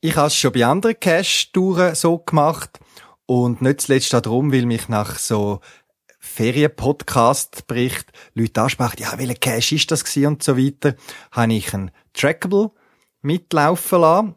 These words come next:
wo quasi jeder Cache, den wir besucht haben, äh, als Visited gelockt hat. Das heisst, ich hatte immer eigentlich dabei gehabt, oder sogar im Hotel gleich, ich habe ja dem im Inventar,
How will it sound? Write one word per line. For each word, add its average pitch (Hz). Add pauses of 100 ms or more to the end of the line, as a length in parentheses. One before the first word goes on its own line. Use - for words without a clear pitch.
wo 113
quasi 113
jeder 135
Cache, 131
den 117
wir 110
besucht -
haben, 131 (560)
äh, 104
als 101
Visited 185
gelockt -
hat. 190
Das -
heisst, 104
ich 104
hatte 104
immer 151 (460)
eigentlich 107
dabei 131
gehabt, 160
oder -
sogar -
im 92
Hotel 113
gleich, 101
ich -
habe 98
ja 98
dem 95
im 95
Inventar, 98